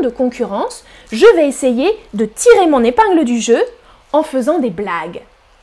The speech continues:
Les autres sont très sérieux, moi, je vais essayer d'être drôle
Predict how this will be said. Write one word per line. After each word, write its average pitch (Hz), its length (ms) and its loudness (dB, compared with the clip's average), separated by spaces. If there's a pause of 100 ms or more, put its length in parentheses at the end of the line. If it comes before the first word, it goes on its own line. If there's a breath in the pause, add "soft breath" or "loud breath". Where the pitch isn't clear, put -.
(240)
Les 302 220 4
autres 294 200 0
sont 233 160 -6
très 359 180 0
sérieux, 262 400 0 (120)
moi, 277 340 4 (140)
je 240 160 -6
vais 254 220 -2
essayer 294 420 -4
d'être 247 320 -2
drôle 240 400 2